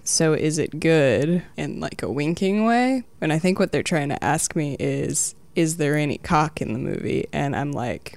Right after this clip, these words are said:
"Well, there's a lot of titties." And then they're all disappointed. They go,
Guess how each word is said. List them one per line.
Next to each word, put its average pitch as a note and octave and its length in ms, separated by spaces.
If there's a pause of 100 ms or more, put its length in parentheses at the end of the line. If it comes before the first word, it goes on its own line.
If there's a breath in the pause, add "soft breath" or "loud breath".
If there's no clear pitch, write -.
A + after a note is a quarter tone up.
"Well, F#3+ 160
there's A#3+ 200
a C4 40
lot C4 200
of G#3+ 80
titties." A3 420 (340 loud breath)
And E3+ 160
then D#3 380 (240)
they're D3+ 240
all D3 140
disappointed. D#3+ 680
They - 120
go, D#3+ 240